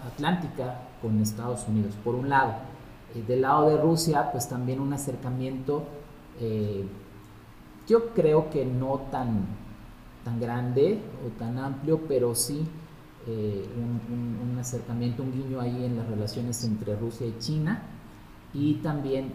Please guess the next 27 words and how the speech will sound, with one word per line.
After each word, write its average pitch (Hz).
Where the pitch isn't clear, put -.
en 120
otros, 127
con 139
otros 139
actores 139
menos 156
relevantes, 147
pero 113
muy 135
peligrosos, 123
que 113
podría 120
ser 123
Irán 135
y 127
Corea 131
del 135
Norte, 233
que 123
están, 135
eh, 107
pues, 120
sosteniendo 123
la 107
posición 110
de 110
Rusia. 123